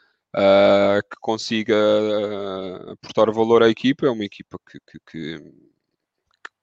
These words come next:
que invariavelmente, acho que no final do campeonato vai andar lá pelos lugares de cima. Ah, se calhar, se me perguntares, por exemplo, entre um Everton e um Southampton, vejo um Everton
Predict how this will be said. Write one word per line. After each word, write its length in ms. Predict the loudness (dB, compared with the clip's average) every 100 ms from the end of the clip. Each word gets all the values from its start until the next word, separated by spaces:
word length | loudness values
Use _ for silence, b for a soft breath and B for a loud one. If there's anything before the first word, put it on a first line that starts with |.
| _ _ -14
que 120 | -8
invariavelmente, 720 | -2 2 2 2 2 0 0
acho 140 | -2 -4
que 60 |
no 60 | -14
final 260 | -10 -10 -10
do 80 | -12
campeonato 480 | -14 -8 -8 -6
vai 120 | -6 -4
andar 200 | -4 -2
lá 140 | -4
pelos 300 | -4 -10 -16 -8
lugares 240 | -6 -6
de 80 | -10
cima. 360 | -10 -14 -16 _ B B B B B B
Ah, 580 | 2 4 4 4 2 0
se 120 | 0 2
calhar, 400 | 4 6 4 2
se 180 | -6
me 60 | -6
perguntares, 560 | -4 -4 0 2 0 0
por 80 |
exemplo, 240 | -4 -2 -2
entre 180 | -2 -2
um 140 | 0
Everton 340 | 2 0 -4 -6
e 200 | -4 -4
um 40 |
Southampton, 680 | 0 0 2 -2 0 -6 -2
vejo 320 | 0 0 0
um 140 | 0 0
Everton 400 | 0 -2 -2